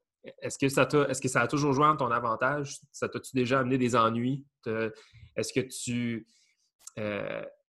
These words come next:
est-ce que tu, comment je pourrais, comment je pourrais dire ça ? Est-ce que t'as un, tu sais, comme t'as-tu, à travers le temps,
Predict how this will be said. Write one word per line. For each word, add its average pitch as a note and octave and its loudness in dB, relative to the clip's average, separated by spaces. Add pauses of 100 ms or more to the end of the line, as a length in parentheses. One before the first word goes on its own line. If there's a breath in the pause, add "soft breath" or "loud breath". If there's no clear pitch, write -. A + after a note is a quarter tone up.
(560)
est-ce A#2 -4
que D3+ 2
tu, C3 -2
comment B2+ -2
je C3 -12
pourrais, A#2+ -14
comment C3 -4
je C3+ -8
pourrais A#2 -4
dire G2 -4
ça ? A2 -10 (680 soft breath)
Est-ce - -4
que C#3 2
t'as C#3 4
un, A2 4
tu A2+ -14 (220)
sais, B2+ -8
comme A#2+ -2
t'as-tu, C3+ 4
à A#2+ 2
travers B2 4
le A#2 2
temps, B2+ -2